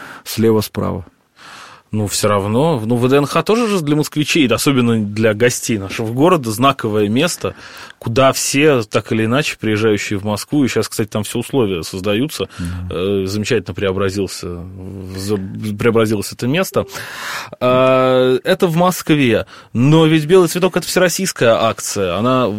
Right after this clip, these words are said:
Speaker 2: проходит, я так понимаю, что во многих городах, мы с вами вспоминали сегодня и Курск, и Кострому, и Белгород,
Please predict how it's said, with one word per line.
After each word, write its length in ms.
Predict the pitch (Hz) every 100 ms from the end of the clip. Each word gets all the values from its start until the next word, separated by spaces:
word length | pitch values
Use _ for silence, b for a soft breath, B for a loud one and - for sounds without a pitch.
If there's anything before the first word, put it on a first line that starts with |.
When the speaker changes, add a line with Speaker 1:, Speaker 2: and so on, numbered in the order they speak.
| 101 -
Speaker 2:
проходит, 440 | 127 - 131 107
я 100 | 113
так 140 | 110
понимаю, 400 | - 117 117 110
что 200 | 101 -
во 120 | 104 113
многих 280 | 185 131 101
городах, 360 | 110 107 95 -
мы 40 |
с 80 | -
вами 140 | 110
вспоминали 400 | 101 - 117 107
сегодня 240 | 101 104 131
и 40 |
Курск, 440 | 131 127 117 - -
и 20 |
Кострому, 760 | - - 139 139 127 120 127
и 200 | 117 131
Белгород, 580 | 117 110 127 123 110 104